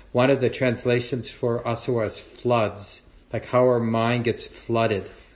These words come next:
overtaken by, "If only I have ice cream. If only I could be in bed, in bed with my favorite movie, you know, in bed with my favorite drink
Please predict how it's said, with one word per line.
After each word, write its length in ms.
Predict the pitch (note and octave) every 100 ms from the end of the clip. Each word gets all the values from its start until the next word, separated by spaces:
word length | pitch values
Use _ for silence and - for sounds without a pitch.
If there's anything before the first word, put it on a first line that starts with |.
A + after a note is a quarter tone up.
| - _ _ _ -
overtaken 840 | C3+ C3 B2+ - - B2+ B2+ A2 G2+
by, 380 | G#2+ G#2 G#2 G2+ - - - - _ -
"If 240 | C3 C3+ C3
only 340 | A#2+ C#3 B2+
I 160 | A2+ G#2+
have 240 | A2+ G#2+
ice 300 | A2 B2 -
cream. 320 | - G2 F2 - - - - -
If 220 | C3+ B2 -
only 360 | C3 C#3 D3+ B2
I 60 | A2
could 200 | A#2 G#2
be 140 | A#2
in 160 | G#2+ F#2+
bed, 460 | A2+ A2+ G2+ F#2 - - - - - - - - - - -
in 180 | B2 A2+
bed 240 | A#2+ B2+
with 160 | B2 -
my 140 | A2+
favorite 380 | G2+ A#2+ G#2+ A#2
movie, 560 | A#2 B2 G#2 F#2 F2+ - - _ _ _ -
you 140 | A2+
know, 240 | G#2 G#2 G#2+ - - -
in 140 | B2+
bed 200 | B2 C#3
with 180 | C#3+ C3
my 120 | C3
favorite 380 | A#2 C3 B2 B2+
drink 320 | C3 A#2+ A#2